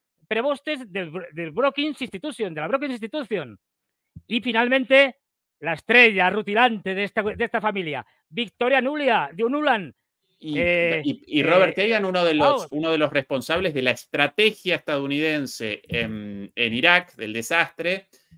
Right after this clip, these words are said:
Speaker 2: David Petros, eh, en ese entonces el militar encargado de las
Speaker 1: Ujú.
Speaker 2: operaciones de guerra efectivas como militar en Irak. Y bueno,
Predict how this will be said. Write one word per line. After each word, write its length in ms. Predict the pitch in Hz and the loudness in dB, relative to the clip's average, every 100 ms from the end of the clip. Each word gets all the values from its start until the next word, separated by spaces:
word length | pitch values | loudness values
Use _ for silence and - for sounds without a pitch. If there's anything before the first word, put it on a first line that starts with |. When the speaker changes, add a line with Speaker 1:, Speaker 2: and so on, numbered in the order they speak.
| _ | _
Speaker 2:
David 520 | 226 143 160 151 - | -4 0 2 0 -2
Petros, 560 | 170 170 - 170 170 - | -2 -2 -4 -6 -6 -8
eh, 360 | 123 117 110 - | -4 -2 -2 -2
en 140 | 120 | -2
ese 180 | 147 147 | -2 -4
entonces 760 | 139 120 156 160 - 165 156 - | -6 -4 -6 -6 -6 -6 -8 -10
el 240 | - 113 113 | -8 -6 -6
militar 460 | 117 117 127 147 | -6 -6 -4 -2
encargado 800 | 143 123 117 123 139 139 139 135 | -2 -2 -2 0 0 0 -2 -4
de 300 | 117 123 127 120 | -4 -4 -4 -4
las 200 | 110 113 | -8 -10
Speaker 1:
Ujú. 80 | 101 | -10
Speaker 2:
operaciones 960 | 110 104 - 180 170 147 151 - - | -8 -8 -4 -2 0 0 -4 -8 -16
de 120 | 107 107 | -12 -2
guerra 460 | 135 127 123 127 | 0 0 -2 -4
efectivas 560 | 120 107 - 139 135 117 | -4 -8 -12 -6 -6 -8
como 220 | 104 101 | -12 -14
militar 460 | 101 104 - 127 120 | -12 -14 -6 -4 -2
en 100 | 127 | -2
Irak. 280 | 160 202 - | -2 -2 -4
Y 180 | 180 208 | -6 -2
bueno, 380 | 170 131 104 | 0 -2 -6